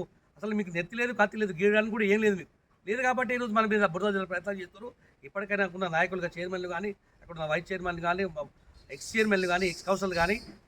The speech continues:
ఒకటే చెప్తున్నాం, పట్టణ నాయకులు కానీ దయచేసి ఒకటే మీరు మా అభివృద్ధికి సహకరించండి. మా ప్రజాప్రభుత్వం, మా ఎమ్మెల్యే గారు ఇక్కడ తప్పకుండా ప్రజా అభివృద్ధి చేయడానికి సిద్ధంగా ఉన్నారు. ఎన్ని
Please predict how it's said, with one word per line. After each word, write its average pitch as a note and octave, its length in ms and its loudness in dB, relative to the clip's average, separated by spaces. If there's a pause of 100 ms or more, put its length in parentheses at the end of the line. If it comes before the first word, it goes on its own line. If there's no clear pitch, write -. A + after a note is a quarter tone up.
(160)
ఒకటే A3+ 240 2
చెప్తున్నాం, G#3 340 0
పట్టణ G3 260 0
నాయకులు F3+ 280 0
కానీ F#3+ 160 -2
దయచేసి G3 360 -2
ఒకటే F#3 200 0 (420)
మీరు A3 220 0
మా F#3+ 140 6
అభివృద్ధికి G3 320 -2
సహకరించండి. E3 560 0 (320)
మా F3 80 4 (100)
ప్రజాప్రభుత్వం, F#3+ 640 0
మా F3 120 0
ఎమ్మెల్యే F3+ 280 0
గారు G3+ 140 4 (380)
ఇక్కడ G3 160 0 (160)
తప్పకుండా A3+ 440 0
ప్రజా F#3+ 160 6 (140)
అభివృద్ధి F#3+ 300 -4
చేయడానికి G3+ 380 2
సిద్ధంగా G3 300 -2
ఉన్నారు. A3 200 -2 (380)
ఎన్ని G#3+ 140 -4